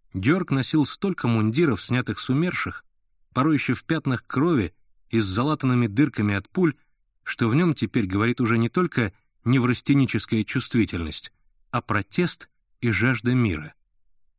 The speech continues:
И воплощением мирной жизни является для него то, что можно уже не носить одежды покойников.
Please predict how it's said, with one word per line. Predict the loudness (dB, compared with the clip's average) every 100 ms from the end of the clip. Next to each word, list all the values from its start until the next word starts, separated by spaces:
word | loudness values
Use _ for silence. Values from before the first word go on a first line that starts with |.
| _ 0
И |
воплощением | 0 2 -2 -2 -2 0 2 2
мирной | 2 2 2 0
жизни | 2 0 0 -2 -8 _ _ _ _ -4
является | 0 0 0 -2 0
для | 2
него | 2 0
то, | 0 -2 -2
что | 0
можно | 2 2 2 2
уже | 2 2
не | 2
носить | 2 0 -2 -4 -4 -14 _ _ -4
одежды | -2 2 0 0 -2
покойников. | -4 -6 -4 -4 -6 -10 -14 -16